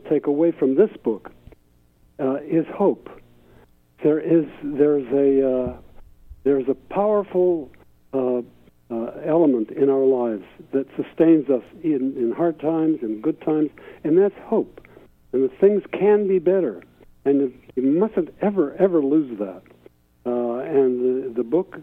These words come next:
uh, I think, comes to a, a very, uh, interesting and different ending. It's been described in some of the reviews really beautifully, I must say. Uh, uh, and, uh,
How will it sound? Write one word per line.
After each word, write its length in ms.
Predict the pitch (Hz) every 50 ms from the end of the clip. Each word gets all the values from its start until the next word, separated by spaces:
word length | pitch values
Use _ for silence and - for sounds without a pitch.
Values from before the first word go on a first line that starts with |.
| 156
uh, 120 | 147 131 127
I 40 |
think, 280 | - - - 135 123 -
comes 260 | - 151 147 143 127 - -
to 240 | 143 135 131 127 120 - _ - - _ _ _ _ _ -
a, 40 | 139 131
a 40 | 123
very, 400 | 120 139 147 151 147 139 135 135
uh, 140 | 131 127 131 147
interesting 600 | - 147 165 151 - 131 - - - 127 131 123
and 140 | 120 113 110
different 360 | - - - 139 123 135 139
ending. 400 | 156 170 151 127 120 110 107 - - - - - - - -
It's 140 | - 156 -
been 180 | - 190 170 160
described 420 | 156 139 - - 165 165 160 151 135
in 120 | 127 120
some 120 | - 165 151
of 60 | 147
the 60 | 139
reviews 480 | 135 135 123 120 147 156 143 131 107 113
really 260 | 127 139 139 131 127
beautifully, 520 | 117 123 135 139 135 123 - 123 107 104
I 60 | 110 113
must 220 | 113 113 110 - -
say. 220 | 120 113 110 101 - _ - - - - - - - - - - -
Uh, 340 | 120 117 113 113 110 110 113 110 - - _ _ _ - _ _ _ _ _ -
uh, 260 | 120 113 113 117 120 127
and, 400 | 151 143 139 117 117 117 120 135
uh, 240 | 123 120 117 117